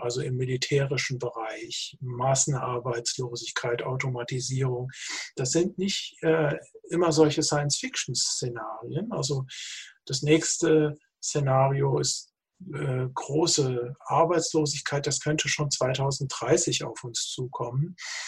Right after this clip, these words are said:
Und zwar nicht durch, äh, Cutting-Edge K I, sondern durch ganz altmodische Automatisierung in der, äh, Produktion. Und allein das kann schon dramatische gesellschaftliche Folgen haben,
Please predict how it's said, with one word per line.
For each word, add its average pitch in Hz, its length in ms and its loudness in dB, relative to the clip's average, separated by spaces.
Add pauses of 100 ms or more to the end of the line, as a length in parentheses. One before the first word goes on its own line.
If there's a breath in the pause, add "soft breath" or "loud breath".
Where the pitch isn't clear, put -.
(160 loud breath)
Und 139 160 0
zwar 135 220 2
nicht 170 420 2 (460 loud breath)
durch, - 440 0 (140)
äh, 127 320 -2 (140)
Cutting-Edge 160 1300 2 (100)
K 131 260 0
I, 170 560 0 (560 loud breath)
sondern 151 420 4
durch 147 200 0
ganz 147 240 2
altmodische 151 760 2
Automatisierung 139 1160 0 (200)
in 123 180 -2
der, 117 400 0
äh, 113 340 -4
Produktion. 117 840 -4
Und 143 140 0
allein 143 260 2
das 196 220 4
kann 131 220 -2
schon 127 380 -4 (380 loud breath)
dramatische 139 640 4
gesellschaftliche 131 800 -2
Folgen 147 560 0
haben, 139 560 2